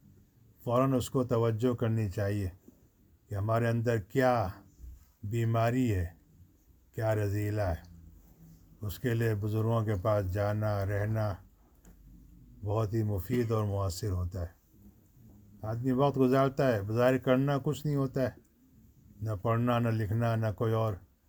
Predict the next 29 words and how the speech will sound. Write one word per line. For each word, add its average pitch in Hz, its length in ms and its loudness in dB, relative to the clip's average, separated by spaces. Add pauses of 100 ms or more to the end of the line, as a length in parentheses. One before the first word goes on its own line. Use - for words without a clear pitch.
(340)
वैसे 107 300 -4
ही 104 80 -2
गए, 107 280 0
अपना 98 360 -2
बैठे 98 340 -4
हैं, 98 300 -4 (640)
वक्त 104 280 -6
कर 117 180 -2
रहे 113 100 0
हैं, 107 60 -2
लेकिन 110 160 -2
उसी 110 340 -2
में 143 200 -2
बहुत 117 280 0
सी 120 120 -4
चीज़ों 110 400 -2
का 107 120 -6
अल्हम्दुलिल्लाह 101 680 -4 (880)
बुज़ुर्गान 104 460 0
दीन 104 240 0
की 98 100 -2
तवज्जुहात 98 720 -2
से, 95 320 -6
उनकी 98 320 -6
मजालिस 98 680 -4
से, 101 200 -8
उनकी 101 340 -10
बातों 113 440 -8
से 101 260 -12